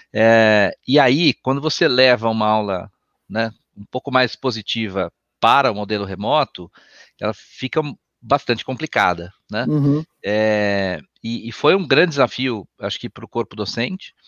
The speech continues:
Speaker 1: e, e, mas a gente virou, virou a chave, né? E
Speaker 2: Ótimo.
Speaker 1: aí a gente depois iniciou um novo processo pra retreinar os,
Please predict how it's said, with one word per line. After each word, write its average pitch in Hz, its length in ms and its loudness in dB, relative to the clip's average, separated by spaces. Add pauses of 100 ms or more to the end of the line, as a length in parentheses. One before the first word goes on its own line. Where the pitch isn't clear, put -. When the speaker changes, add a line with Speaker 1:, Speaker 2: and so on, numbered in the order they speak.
(540)
Speaker 1:
e, 117 680 -4
e, 113 40 -6
mas 123 480 2
a 135 80 4
gente 135 400 -2
virou, 127 540 0 (220)
virou 123 300 0
a 127 60 0
chave, 82 340 0 (260)
né? 104 200 -4 (440)
E 120 500 2
Speaker 2:
Ótimo. - 100 -6
Speaker 1:
aí 135 260 6
a 170 60 6
gente 160 440 -2
depois 135 840 -2
iniciou 123 440 -4
um 107 200 -4
novo 123 360 -2
processo 113 680 0
pra 120 360 2
retreinar 117 640 2
os, - 440 -10